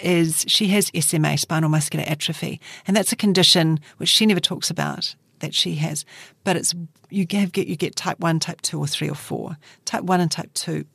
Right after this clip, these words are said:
brutal. Uh, all of them are brutal, but type one, you won't survive past a year. Type two is horrific as well. They're all challenging. And there are three medicines to fund which essentially shut this condition down. And, uh, we don't fund any of them.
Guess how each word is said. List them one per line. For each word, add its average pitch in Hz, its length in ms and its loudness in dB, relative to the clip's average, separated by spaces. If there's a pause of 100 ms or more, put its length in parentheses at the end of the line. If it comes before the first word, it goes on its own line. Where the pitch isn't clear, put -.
brutal. 156 520 -4 (480)
Uh, 170 200 0
all 233 160 8
of 180 80 6
them 147 120 2
are 143 60 0
brutal, 151 300 -2
but - 140 -6
type - 280 -2
one, 175 480 2 (460)
you 170 120 0
won't 147 200 4
survive 147 320 -2
past 151 320 -2
a - 20 -6
year. - 280 -2
Type - 340 -8
two 165 420 2 (320)
is 151 240 0 (100)
horrific 151 380 0
as 151 140 -2
well. 151 140 0
They're 165 180 2 (120)
all 196 200 4
challenging. 165 600 2 (640)
And 196 160 4
there 202 100 6
are - 20 2
three 214 320 0
medicines 170 480 2
to 156 100 -8
fund 151 260 2
which 151 200 -2
essentially - 380 -2
shut - 280 0
this - 160 -6
condition 160 460 0
down. 160 380 -2 (680)
And, 185 420 6 (360)
uh, 85 340 0 (100)
we 196 120 2
don't 175 160 2
fund 180 200 2
any 175 160 6
of 160 60 4
them. 160 240 -2